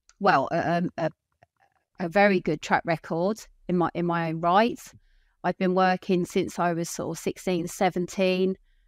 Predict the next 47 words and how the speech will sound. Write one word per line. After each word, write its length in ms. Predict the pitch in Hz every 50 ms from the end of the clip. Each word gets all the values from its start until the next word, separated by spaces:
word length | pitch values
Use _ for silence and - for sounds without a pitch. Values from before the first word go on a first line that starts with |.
| _ -
and 80 | 170 175
I 80 | 175
think 240 | 170 - - 190 -
that 160 | - 175 -
was 160 | - 180 -
in 240 | 190 180 175 175 175 165
two 240 | - - 202 175
thousand 460 | 175 - 185 170 165 170 170 - - 175
and 140 | 165 170
five. 500 | - - - 190 180 156 151 139 143 160
So, 420 | - - - - 190 185 185 180 185 - _ _ _ _ _ _ _ _ -
um, 160 | 208 202 202 -
at 140 | - 202 -
that 200 | 226 226 226 -
stage, 520 | - - - - 175 175 170 175 185 - -
I 140 | 180 175 175
was 240 | 175 180 170 -
running, 540 | 185 180 180 175 175 175 175 180 175 175 175 _ _ _ _ _ _ -
you 80 | - 170
know, 80 | 170
large 480 | 170 180 202 196 196 190 185 180 - -
programs 720 | - - 185 180 180 - - 180 170 170 165 170 175 -
in 140 | - 170 170
an 100 | 170 170
in-, 180 | 165 165 165 - _ -
investment 640 | 175 160 - 190 185 - - - 190 170 165 - -
bank, 440 | - 196 190 190 196 - - _ _ _
global 380 | - 185 190 185 170 175 165
programs, 840 | - - 190 175 170 165 - 175 175 170 170 175 175 170 - - - _ _ _ _ _ _ _ _ _ _ _ _ -
and, 400 | 202 196 196 196 196 196 185 214
um, 280 | 196 196 190 190 196
but 120 | - 196 196
it 80 | 160
never, 460 | 208 208 202 202 - 190 190 185 185 - _ -
no, 120 | - 208 196
it 100 | 185 180
never 260 | 185 196 190 - 185
felt 260 | - - 185 170 -
like 160 | - 160 -
that. 240 | - 170 160 143 101
It 20 |
was, 200 | 180 180 175 - -
it 160 | - 190 180
was, 180 | 170 185 185 - - - - _ _ _ _ _ _ -
it 120 | - 185 135
was 220 | 143 180 180 -
an, 160 | 190 175 170